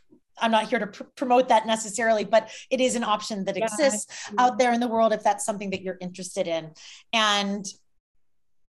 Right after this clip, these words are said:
Speaker 1: absolutely, that's like, I've got all the resources. So come find me, come find me, and I will give you the resource that you need specifically. Um, I actually, um, I feel like I'm s-, talking so much, but, like,
Speaker 2: You're,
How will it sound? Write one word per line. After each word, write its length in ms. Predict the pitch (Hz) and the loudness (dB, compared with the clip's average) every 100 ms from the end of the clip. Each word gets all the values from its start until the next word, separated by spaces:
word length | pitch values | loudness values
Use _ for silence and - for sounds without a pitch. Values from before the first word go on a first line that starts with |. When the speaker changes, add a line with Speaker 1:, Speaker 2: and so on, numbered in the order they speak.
| _ _ _ _ - - | _ _ _ _ -10 0
Speaker 1:
absolutely, 720 | 214 - 214 190 170 175 - | 0 0 -6 -4 -4 -6 -4
that's 240 | 220 214 226 | 0 0 2
like, 160 | 214 | 2
I've 100 | 208 | 2
got 160 | 208 208 | 2 4
all 140 | 233 | 6
the 80 | 254 | 4
resources. 420 | 240 - 208 220 | -2 -6 -8 -8
So 80 | 220 | -8
come 240 | 208 247 233 | -6 -6 0
find 260 | 208 208 | 0 0
me, 280 | 196 170 165 _ | -4 -6 -8 _
come 160 | 240 233 | -6 -2
find 180 | 214 | -2
me, 140 | 220 214 | -2 -2
and 140 | 208 | 0
I 100 | 190 | 2
will 160 | 190 190 | 2 0
give 160 | 208 | -4
you 80 | 214 | -6
the 100 | 214 | -6
resource 460 | 196 196 202 185 180 | -6 -8 -4 -4 -6
that 140 | 202 180 | -12 -10
you 120 | 190 | -8
need 260 | 180 175 175 | -6 -6 -8
specifically. 800 | 180 180 175 185 170 - - _ - - - - 220 | -16 -14 -12 -12 -8 -10 -10 _ -20 -18 -16 -6 0
Um, 480 | 214 208 190 180 - _ _ - | 2 2 -2 -6 -14 _ _ 2
I 80 | 339 | 2
actually, 480 | - 453 285 - _ _ _ - | 2 0 -2 -4 _ _ _ -2
um, 140 | 262 | 0
I 80 | 226 | 2
feel 120 | 311 | 2
like 120 | 330 | 2
I'm 80 | 370 | 2
s-, 160 | 339 - | -2 -2
talking 400 | - 196 226 214 | 0 0 0 -4
so 240 | - 180 | -2 -4
much, 340 | 151 247 - - - | -2 -2 -2 -4 0
but, 140 | 285 302 | 2 4
like, 420 | 294 233 - - _ _ - 233 | 4 -2 -8 -12 _ _ -12 2
Speaker 2:
You're, 260 | 262 294 | 4 4